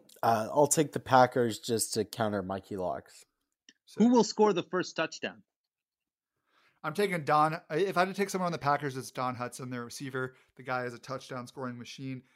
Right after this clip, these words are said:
Speaker 3: If I had to take somebody on the Pats, you're probably looking at Kevin Falk, Gronk, uh, as good bets, but I will take Wes Welker, who also has had a ton of touchdowns, and Brady looks for him in the red zone.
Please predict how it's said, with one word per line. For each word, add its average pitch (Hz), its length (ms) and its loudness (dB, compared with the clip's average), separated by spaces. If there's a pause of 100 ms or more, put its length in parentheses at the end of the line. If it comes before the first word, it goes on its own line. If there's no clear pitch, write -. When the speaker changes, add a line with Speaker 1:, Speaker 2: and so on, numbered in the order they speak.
(140)
Speaker 3:
If 131 100 -18
I 139 40 -8
had 147 100 -8
to 147 40 -14
take 160 200 -14
somebody 143 260 -12
on 143 180 -16
the 117 80 -16 (160)
Pats, 143 440 -8 (320)
you're 131 100 -10
probably 170 400 -6
looking 160 380 -10
at 135 220 -10
Kevin 131 280 -8
Falk, 127 400 -10
Gronk, 123 280 -8 (540)
uh, 120 460 -6
as 127 140 -12
good 123 260 -14
bets, 127 280 -10
but 131 280 -10
I 135 120 -8
will 135 120 -10
take 135 240 -12
Wes 123 260 -10
Welker, 123 360 -12
who 131 120 -16
also 131 280 -14
has 127 120 -12
had 131 100 -16
a 123 60 -16
ton 127 200 -16
of 117 100 -18
touchdowns, 123 420 -18
and 127 120 -16
Brady 127 180 -16
looks 117 160 -20
for 127 100 -20
him 120 80 -18
in - 60 -18
the - 60 -20
red 131 160 -16
zone. - 100 -20